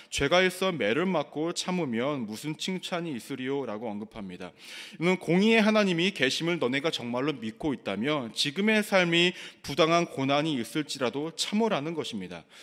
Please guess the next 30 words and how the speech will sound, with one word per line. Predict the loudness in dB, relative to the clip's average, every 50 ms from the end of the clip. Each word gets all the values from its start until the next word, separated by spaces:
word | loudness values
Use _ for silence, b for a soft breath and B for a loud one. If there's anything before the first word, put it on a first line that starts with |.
| B B B
그러나 | 2 4 6
만약에 | 6 6 6 6 6 6 6
너희가 | 4 4 4 2
참지 | 2 2 2 2 2 4 4 4 4
못하고 | 4 4 4 2 2 0 0 0 2 0 0 -2 -2
거기에 | -2 -2 -2 -2 -2 -2
대해 | -4 -4 -4 -4 -6 -8
대응을 | -10 -6 -2 -2 0 0 0 -2 -2 -2 -2
하고 | -2 -4 -2 -2 -4 -4 -4 B B B B
악을 | -4 -2 -2 0 2 2 2 0 0 -6 -10
악으로 | -6 -6 -6 -4 -2 -2 -2 -2
갚게 | -2 -4 -10 -10 -6 -6 -6 -4
됨으로 | -4 -4 -6 -6 -6 -8
통하여서 | -10 -8 -8 -6 -4 -4 -4 -4 -4 -6 -6 -6
너네가 | -4 -4 -4 -4 -2 0 0 0 0 B B B B B
매를 | -2 2 4 4 6 6 4 4
맞게 | 2 0 -4 -4 -4 -4 -4 -4
되었을 | -4 -4 -4 -4 -4 -4 -6 -6 -4
때는 | -4 -4 -2 -2 -2 -2 -4 -6 -10 B B B B
그 | -6 -4
매를 | -2 0 2 2 4 4 4 4 2 0
참은들 | -2 -6 -4 -2 -2 0 -2 -2 -2 -2 -2 -2 -2 -2
무슨 | -6 -10 -10 -10 -8 -8 -8 -8
소용이 | -6 -6 -6 -6 -6 -6 -6 -6
있겠냐라고 | -8 -8 -8 -8 -8 -6 -6 -4 -2 0 0 0 0 -2 -4 -6 -8 -10 -8 -10 -8
성경에서는 | -8 -6 -6 -4 -4 -4 -4 -4 -4 -4 -4
이야기를 | -4 -4 -6 -6 -8 -8 -8
합니다. | -8 -8 -8 -10 -10 -12 -14 -14 B B B B B
그리고 | -4 -2
이어서 | 0 2 2 2 4 4 2 2 2